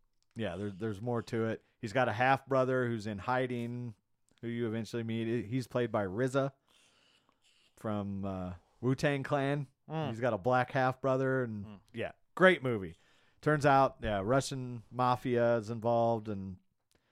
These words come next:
Speaker 1: uh, the people that created it
Speaker 2: Yeah.
Speaker 1: are actually involved in John Wick as well.
Speaker 2: Oh, that makes
Speaker 1: So there's,
Speaker 2: sense.
Speaker 1: there's rumors of, and of, because it definitely is open-ended, leaves,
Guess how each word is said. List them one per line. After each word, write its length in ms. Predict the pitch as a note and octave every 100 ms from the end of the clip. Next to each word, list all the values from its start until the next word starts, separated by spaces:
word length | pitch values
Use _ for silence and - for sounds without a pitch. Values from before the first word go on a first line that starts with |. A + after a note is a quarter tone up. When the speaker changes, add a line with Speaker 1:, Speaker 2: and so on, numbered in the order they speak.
| _ _ _ -
Speaker 1:
uh, 200 | G2+ E2+ -
the 80 |
people 340 | G2 D#3 D#3 C#3
that 160 | C3
created 540 | - A2+ G#2+ A#2 C3 D#3+
it 240 | F3+ - _
Speaker 2:
Yeah. 220 | A#2+ A2+ A#2+
Speaker 1:
are 160 | A#2+ G2
actually 440 | B2 C3 C3+ B2+
involved 540 | A2 G2 A#2 A#2+ A2
in 420 | - A2 G#2+ G#2 F2+
John 380 | A#2+ A2+ G#2+
Wick 320 | F#2+ A#2 G2 G2+
as 120 | F2+
well. 400 | F#2 G2 F2 -
Speaker 2:
Oh, 300 | B2 C3+ C#3
that 140 | B2+ A#2
makes 40 | A2
Speaker 1:
So 100 | A2
there's, 260 | B2+ A#2+
Speaker 2:
sense. 100 | -
Speaker 1:
there's 280 | B2 A#2+ A2+
rumors 760 | A2+ C3+ G3 E3 B2 A2+ G2+
of, 420 | A2 A2+ A#2 A2 F#2+
and 160 | A2+ A2
of, 280 | G2 G#2
because 360 | - G#2+ B2 G2+
it 140 | B2
definitely 480 | A#2 C#3+ C#3+ C3+ C3
is 120 | A#2+
open-ended, 640 | A#2+ B2+ B2 A2+ A#2+ G2 F2
leaves, 520 | G#2 G#2+ F#2+ F2+ -